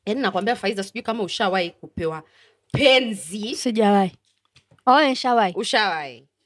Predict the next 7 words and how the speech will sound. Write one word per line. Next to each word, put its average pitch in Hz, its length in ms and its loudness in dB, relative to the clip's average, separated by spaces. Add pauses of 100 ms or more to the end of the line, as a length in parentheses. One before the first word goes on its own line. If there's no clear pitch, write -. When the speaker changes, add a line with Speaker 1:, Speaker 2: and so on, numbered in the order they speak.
Speaker 1:
Thank 170 240 -6
God. 131 120 -16
Speaker 2:
Nishawahi. 381 720 2 (320)
Speaker 1:
Hebu 214 220 -2
fikiria. 151 500 -12 (480)
Lakini 294 300 2
yani 359 280 2